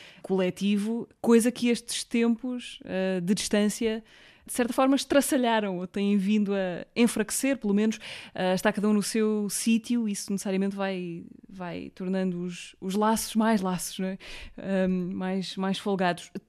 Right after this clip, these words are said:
Tens sentido os impactos dessa atomização, ah, do trabalho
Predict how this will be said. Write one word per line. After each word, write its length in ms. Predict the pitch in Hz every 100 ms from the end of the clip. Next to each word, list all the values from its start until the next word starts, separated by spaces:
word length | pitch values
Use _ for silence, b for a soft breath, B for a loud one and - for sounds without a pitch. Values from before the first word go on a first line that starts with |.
| _
Tens 180 | 294 285
sentido 400 | 294 269 262 240
os 160 | 220
impactos 720 | 226 220 220 160 - - 208
dessa 640 | 185 185 - 180 165 160 160 B B B B B
atomização, 1200 | - 220 220 208 208 190 202 - 185 180 180 175 -
ah, 600 | 185 180 170 165 160 - -
do 300 | - 175 202
trabalho 480 | 190 180 180 175